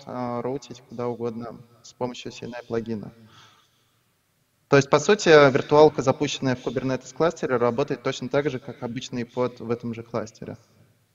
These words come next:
С теми же самыми возможностями, на них можно роутить, а, сер-, Kubernetes сервисами,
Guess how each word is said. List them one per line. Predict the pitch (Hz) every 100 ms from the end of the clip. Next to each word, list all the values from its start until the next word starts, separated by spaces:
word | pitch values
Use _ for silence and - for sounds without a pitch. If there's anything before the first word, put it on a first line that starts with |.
| _ _ _ _ _ _ _ _ _
С | -
теми | - 147
же | 123
самыми | - 131 123 123
возможностями, | 127 131 160 175 147 - 123
на | 123
них | 123 -
можно | 123 120 123
роутить, | 123 120 - 117 - -
а, | 117 117 113 110
сер-, | - - 147 151 -
Kubernetes | 123 123 127 120 -
сервисами, | - 156 160 - 127 120 117